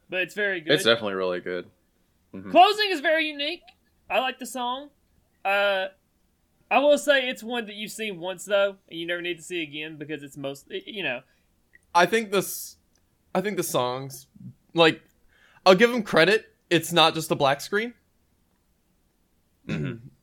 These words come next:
Speaker 3: But, uh, but it, I mean, it's carried by the song, really.
Speaker 1: Mm-hmm.
Speaker 3: The song's pretty good. Um, it's fun.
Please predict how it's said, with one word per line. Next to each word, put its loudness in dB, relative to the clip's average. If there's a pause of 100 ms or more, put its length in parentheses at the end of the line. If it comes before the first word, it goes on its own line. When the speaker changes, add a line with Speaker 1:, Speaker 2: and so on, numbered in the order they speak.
(140)
Speaker 3:
But, 6 (380)
uh, 2
but -2
it, -2
I 2
mean, 2
it's -4
carried 0
by 0
the -8
song, -6
really. -8 (200)
Speaker 1:
Mm-hmm. -14
Speaker 3:
The -14
song's 2
pretty 0
good. -2 (320)
Um, -4
it's -2
fun. 0